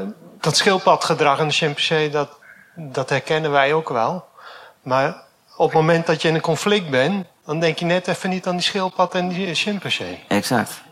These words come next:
Speaker 2: Klopt.
Speaker 1: Ja.
Speaker 2: Ja, dus kijk, sowieso, als je in conflict bent, dan noem je dat een, dan heb je een geflipt brein. Eh, en dat duurt sowieso vijftien tot twintig minuten voordat dat bedaard is. Het is ook goed om dat te onthouden,
Speaker 1: <laughs>
Speaker 2: want anders dan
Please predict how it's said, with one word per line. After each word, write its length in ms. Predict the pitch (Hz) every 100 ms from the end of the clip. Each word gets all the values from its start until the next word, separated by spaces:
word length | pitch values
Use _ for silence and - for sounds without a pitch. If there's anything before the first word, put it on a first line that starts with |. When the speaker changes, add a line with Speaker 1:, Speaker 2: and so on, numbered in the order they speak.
| - - - _
Speaker 2:
Klopt. 360 | - 131 - - - -
Speaker 1:
Ja. 240 | 127 135 117 - - - -
Speaker 2:
Ja, 200 | - 117
dus 240 | 110 120 -
kijk, 400 | 143 - - -
sowieso, 320 | - 127 135 - - -
als 120 | 127
je 80 | 131
in 100 | 147
conflict 480 | 143 131 - 175 -
bent, 340 | 113 135 208 - - - -
dan 280 | - 123 123
noem 180 | 135 135
je 60 |
dat 180 | 120 117
een, 220 | 110 110 -
dan 120 | 120
heb 120 | 123
je 60 | 120
een 80 | 117
geflipt 480 | - - 147 - -
brein. 460 | 117 117 - - - - - - - -
Eh, 500 | - 113 110 110 -
en 60 | 117
dat 160 | 117
duurt 160 | 123 135
sowieso 480 | 147 131 127 147 -
vijftien 560 | - - 135 135 139 135
tot 220 | 120 -
twintig 300 | 147 147 131
minuten 440 | 120 131 135 208
voordat 300 | - 127 127
dat 140 | 123 113
bedaard 440 | 110 123 90 -
is. 340 | - - - - - -
Het 100 | -
is 120 | -
ook 140 | -
goed 200 | - 135
om 100 | 123
dat 160 | 123 120
te 120 | 135
onthouden, 580 | 131 123 113 120 135 208 - 165
Speaker 1:
<laughs> 240 | - 196 -
Speaker 2:
want 160 | -
anders 300 | - 139 135
dan 200 | 139 131